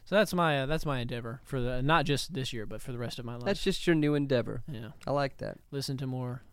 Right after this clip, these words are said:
Speaker 1: more varieties of music.
Speaker 2: I like that. I also
Speaker 1: Eventually, I'll just start adding more.
Speaker 2: Yeah.
Speaker 1: I'll start getting into, uh, salsa music.
Speaker 2: <laughs> I think you should start
Speaker 1: That's the
Speaker 2: listening to
Speaker 1: next evolution.
Speaker 2: <laughs>
Speaker 1: It's
Speaker 2: listening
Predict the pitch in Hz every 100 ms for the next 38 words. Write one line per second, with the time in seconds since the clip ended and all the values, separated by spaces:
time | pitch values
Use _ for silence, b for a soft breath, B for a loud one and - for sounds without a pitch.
0 | - 131 139 139 139 135 143 135 131 127
1 | 120 123 - 123 127 156 120 - - 160
2 | 165 - 143 - - - - 147 196 190
3 | 160 170 165 151 147 - 160 127 131 127
4 | 127 127 - - 127 127 127 131 - -
5 | - - - - 190 226 117 120 - 131
6 | 127 123 117 117 117 113 113 117 - -
7 | 120 131 - 127 120 123 123 131 - -
8 | - 539 - - - - 427 - - -
9 | - - 214 233 233 175 - 160 - 156
10 | 165 147 - 160 156 147 165 135 120 123
11 | 120 104 104 101 110